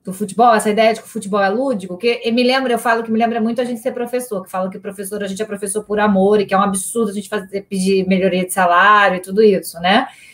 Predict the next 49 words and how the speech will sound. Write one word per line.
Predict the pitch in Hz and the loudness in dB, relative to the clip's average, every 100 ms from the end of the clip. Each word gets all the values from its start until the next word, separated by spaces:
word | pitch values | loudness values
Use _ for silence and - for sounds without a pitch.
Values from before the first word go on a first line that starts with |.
| _ | _
Que | - | 0
é | 214 | 2
como | 226 220 | 4 4
se | 220 | 2
fosse | 233 233 | -2 -4
uma | 240 240 | 0 0
coisa | 233 226 | 2 0
que | 240 | -2
você | 220 233 | -6 -2
nasce | 220 220 220 240 240 | 2 4 4 4 0
com | 233 | -4
aquele | 233 226 | -2 -2
dom, | 196 185 220 202 175 151 _ _ _ _ | 0 4 4 4 0 -4 _ _ _ _
assim, | - 180 214 185 | -8 -2 0 0
de | 170 | -4
ser | - 196 | -4 -4
o | |
professor, | 190 202 208 214 | -4 -4 -2 -2
então | 220 | -2
você | 220 | -4
tem | 220 | -6
que | |
sofrer | - 254 247 - 240 247 247 | -2 -2 -2 -2 2 4 2
porque | 220 | -4
você | 214 220 | -6 -2
faz | 226 226 | -2 -2
por | 226 | 0
amor | 226 214 214 233 | 2 2 2 0
e | 233 | -2
tudo | 233 240 | -4 -2
mais. | 190 175 _ _ _ - | -2 -4 _ _ _ -2
E | |
a | 277 | -2
coisa | 339 359 | 0 -4
do, | 349 330 | -4 -4
do | 285 311 302 294 277 | -4 -2 -2 -2 -4
futebol, | 277 294 254 277 302 | -6 -6 0 2 2
a, | 240 247 - - | 0 -4 -6 -2
a, | 226 240 - | 0 0 2
a | 233 | 0
ideia, | 214 226 277 277 196 180 | 4 4 4 2 0 0
né, | 196 254 | -2 -2
de | 240 | -4
que | 254 | -6
são | - 262 247 | -4 -2 2
todos | 269 285 311 | 4 4 0
jogadores | 311 302 247 240 262 262 | -2 0 2 2 2 -2
que | 262 | -8
tão, | 247 247 254 277 311 | -2 0 0 -4 -12